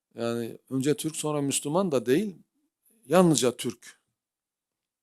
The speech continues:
Hatta bakın geçen de, geçen sene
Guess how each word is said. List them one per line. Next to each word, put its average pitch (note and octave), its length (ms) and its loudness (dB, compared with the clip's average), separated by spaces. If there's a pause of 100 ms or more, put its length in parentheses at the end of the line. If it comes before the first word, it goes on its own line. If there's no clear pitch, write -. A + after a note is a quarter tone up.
(800)
Hatta E3+ 360 0
bakın F3 280 0
geçen E3 360 -2
de, E3+ 280 2
geçen D#3 240 -6
sene C3 460 -4